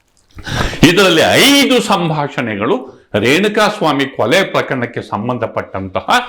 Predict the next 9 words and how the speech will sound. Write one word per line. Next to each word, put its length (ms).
ಆ, 0
ದಾಖಲೆಗಳಾಗಿವೆ. 1300
ಇದು, 300
ಆ, 40
ಇದು 460
ನಮಗೆ 420
ಸದ್ಯಕ್ಕೆ 640
ನಮಗೆ 440
ಗೊತ್ತಿರುವಂತಹ 1080